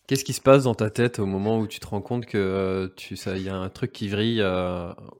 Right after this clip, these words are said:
où tu te dis, euh, purée, je faisais des photos gratos, euh, pour, euh,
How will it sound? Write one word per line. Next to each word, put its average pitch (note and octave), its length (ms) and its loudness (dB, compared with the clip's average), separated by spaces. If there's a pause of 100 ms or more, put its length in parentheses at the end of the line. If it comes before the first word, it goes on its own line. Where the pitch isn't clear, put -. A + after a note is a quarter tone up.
où F#2+ 140 -6
tu F#2+ 220 -10
te G2 40 -14
dis, G#2+ 260 -2
euh, F2+ 400 0
purée, G2+ 320 -6
je - 80 -10
faisais F#2 220 -6
des F2+ 120 -4
photos G2+ 320 -6
gratos, F#2+ 460 -2
euh, F2 320 -6 (840)
pour, F2+ 240 -4
euh, E2+ 400 -6